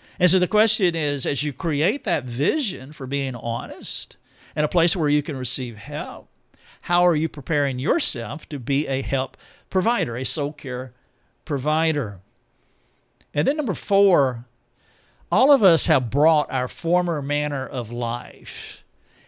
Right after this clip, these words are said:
into our Christian experience. And that is a sober call for us to do four things.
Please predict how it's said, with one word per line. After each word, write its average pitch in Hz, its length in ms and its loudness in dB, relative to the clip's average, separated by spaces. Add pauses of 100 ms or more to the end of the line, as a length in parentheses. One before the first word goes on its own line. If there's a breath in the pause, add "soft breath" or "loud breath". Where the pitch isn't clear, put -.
(100)
into 170 460 4
our 139 140 2
Christian 139 540 0
experience. 117 1000 -4
And 139 140 -4
that 175 160 2
is 175 120 2
a 147 100 -2
sober 175 400 -2
call 160 360 -6
for 123 240 -6
us 117 200 -4
to 139 120 -6
do 123 160 -4
four 147 280 0
things. 120 600 -12